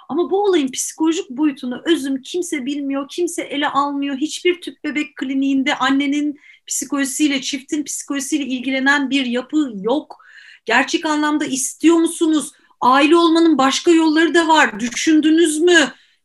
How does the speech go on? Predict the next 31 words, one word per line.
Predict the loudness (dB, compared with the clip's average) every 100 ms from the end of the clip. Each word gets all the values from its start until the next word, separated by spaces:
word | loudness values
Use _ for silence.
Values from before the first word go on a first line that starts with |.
| _
Hiç | -8 -8 -2
bunlar | 0 2 4 4
masada | 6 4 2 0 2 2
yok | 2 -2 -2
yani. | -2 -2 0
Ben | 0 0
sırf | 0 -4 -8 _
bunlar | -12 -4 0 2 2
açısından | 2 0 -8 -6 -4 -2 -2 0
da | 0 0 -4 _ _ _
konuşmak | -2 -2 -2 -6 -8 -4
gerektiğine | -4 -4 -6 -6
inandığım | -4 -2 0 0 -2
için | -4 -6
konuştum | -4 -6 -6 -6
ve | -4
ilk | -4 -4
röportajda | -6 -6 -2 -2 -2
bu | -4
boyutlarıyla | -6 -8 -4 -4 -4
da | -8
konuştum. | -12 -16 -16 -18 -20 _ _ -20 _ _ _
Geldi | 4 4 4
bana | 2 4
eşim | 2 -2 -4
dedi | -2 -2
ki, | -2
uyandırdı | -2 2 2 2 -2 -2 -4 -4 -8
bir | -8 -6
gün | -4 -4
bizi. | -4 -8 -8